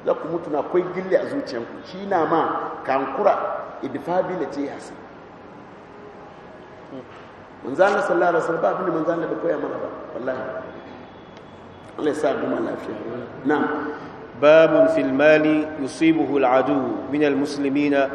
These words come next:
Speaker 2: ثم يدركه صاحبه في الغنيمة.
Speaker 1: Mm.
Speaker 2: قال حدثنا صالح بن س-، سهيل قال حدثنا يحيى، يعني ابن أبي زائدة،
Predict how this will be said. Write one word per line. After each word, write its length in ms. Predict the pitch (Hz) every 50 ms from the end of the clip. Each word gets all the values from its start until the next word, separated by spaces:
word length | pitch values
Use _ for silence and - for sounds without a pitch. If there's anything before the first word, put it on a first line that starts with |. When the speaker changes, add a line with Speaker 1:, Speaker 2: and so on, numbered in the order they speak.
| - - - - - - - - - -
Speaker 2:
ثم 220 | 139 139 135 135 135
يدركه 640 | 131 139 147 135 143 139 151 156 139 - 147 139 135 135
صاحبه 560 | 123 - 143 139 131 - 151 160 147 147 139 131 139 135 135 135 - -
في 60 | - 139
الغنيمة. 500 | 127 123 123 127 127 143 135 123 113 101 101 - - 139
Speaker 1:
Mm. 160 | 135 127 120 110 - - - - - - - -
Speaker 2:
قال 160 | 131 143 151 151
حدثنا 580 | 135 135 135 135 151 170 - - 151 147 143 143
صالح 360 | 139 - 151 156 156 156 151 151 151 156 147 - - - - - 120 131
بن 100 | 143 135
س-، 240 | 123 - 131 131 - -
سهيل 480 | - 135 120 131 139 143 139 123 113 104 - - - - - - - - - - -
قال 200 | 139 143 147 143
حدثنا 560 | 131 131 123 - 147 143 147 143 139 139 135
يحيى، 760 | 139 147 139 139 - 139 143 139 139 139 135 - 113 120 131
يعني 360 | 139 139 131 131 131 131 127
ابن 380 | 123 - 147 147 - - 135 139
أبي 420 | 131 110 123 120 135 135 131 131
زائدة، 580 | 123 - 143 139 147 143 135 135 120 120 110 98